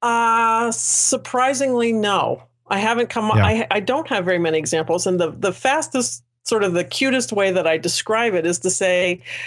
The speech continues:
Speaker 1: when I talk to, uh, younger growers or new people who are wannabes out there in the world who are young and don't have any money, same as me, I say, "You know, you don't have to create the wheel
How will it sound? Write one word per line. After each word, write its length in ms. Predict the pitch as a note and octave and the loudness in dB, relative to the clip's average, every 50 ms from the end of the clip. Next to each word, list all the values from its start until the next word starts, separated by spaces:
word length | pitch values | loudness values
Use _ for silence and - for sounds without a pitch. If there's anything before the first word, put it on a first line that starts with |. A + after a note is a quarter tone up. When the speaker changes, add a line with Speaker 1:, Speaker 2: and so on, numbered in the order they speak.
| - - _ _ - | -16 -18 _ _ -4
Speaker 1:
when 140 | G3+ G#3 G3 | -2 0 0
I 100 | G3 F#3+ | 0 -2
talk 360 | - - A#3+ A#3 B3 A#3+ - | -2 -2 0 -2 -2 -2 -4
to, 560 | - A#3+ A3 G#3 G3+ G3 F#3+ F#3+ F3+ - - - - | -2 -2 0 0 2 2 2 2 0 -2 -4 -6 -4
uh, 300 | - F3+ F3 E3 D#3 D3 C3+ | -2 0 0 0 0 0 -2
younger 600 | F3 E3 F#3 F#3+ F#3+ F#3 F#3 F#3 F#3 F3 F3 F3 - - - - _ - | -2 0 0 0 0 0 0 0 0 -2 -2 -6 -10 -16 -20 -20 _ -2
growers 420 | G3+ G#3 F#3+ F#3 F#3 F#3 F3+ E3+ F3 | 0 0 2 2 2 0 0 0 -2
or 120 | E3 E3+ | 0 0
new 160 | F3+ G3+ G#3+ - | 0 0 0 -2
people 380 | - - - B3+ A#3+ B3 A3 | -4 -4 -4 -2 0 0 0
who 180 | F3+ G#3+ F#3 F3+ | 0 0 0 0
are 100 | F3 D#3+ | 0 0
wannabes 640 | E3 F3+ G#3+ A3+ A#3 A3 - F3+ F#3+ F3+ F3+ F3+ E3+ | 0 2 2 2 2 2 0 0 0 2 2 2 2
out 200 | F3+ E3 F3 - | 0 0 0 0
there 160 | F#3 F3 E3+ | 0 0 0
in 80 | E3 E3 | 0 0
the 80 | E3 | 0
world 560 | D#3+ E3 F#3+ G#3 G#3 F#3+ E3+ D#3+ D#3+ E3+ F3 - G#3+ - | 0 0 0 2 2 2 2 2 0 0 -4 -8 -10 -6
who 120 | - G3 F3+ | -2 0 0
are 100 | F3 E3+ | 2 2
young 360 | D#3+ D#3+ D#3 D3 D3+ E3 E3+ | 2 0 0 0 2 0 0
and 120 | D#3+ E3 D#3 | 0 0 0
don't 160 | F3 E3+ F3 | 0 2 2
have 140 | F3+ E3+ D#3+ | 0 0 0
any 140 | E3 D#3+ D#3 | 0 0 0
money, 320 | D3+ D3 C#3+ D3 D3+ E3+ | 0 0 0 2 2 0
same 260 | F3 - - E3 D#3+ D#3+ | 0 0 0 0 0 0
as 140 | D#3+ - G#3 | -2 -2 0
me, 240 | A3 A#3 G#3+ F#3+ F3 | 0 2 2 2 2
I 120 | E3 F3 | 0 0
say, 420 | F3 - - F#3+ F#3+ F#3+ G3 G3 - - - - - - - | -2 -2 0 0 2 0 0 -2 -6 -12 -14 -14 -14 -10 -4
"You 60 | C4 | -2
know, 120 | C#4+ D4+ D#4 | -2 0 0
you 200 | D4 A#3+ B3 A#3 | 0 0 0 0
don't 220 | A3+ B3 C4 C4+ - | 0 0 0 -2 -2
have 440 | - - - B3 B3+ C4 B3+ - - | -4 -2 0 0 0 0 -2 -4 -6
to 520 | - - G#3 G3 F#3 F#3 F3+ F3+ F#3 - - - - _ | -4 -2 0 2 2 2 0 0 -2 -6 -12 -20 -20 _
create 500 | - - - A3+ G3+ G3 G#3 A#3 A3+ - | -10 -6 -2 0 2 2 2 0 0 0
the 80 | G3+ F#3 | -2 0
wheel 580 | F3+ G#3 A3 A3 G#3 E3+ D#3+ D#3+ F3+ G3+ - | 0 2 2 2 2 2 2 0 -2 -4 -8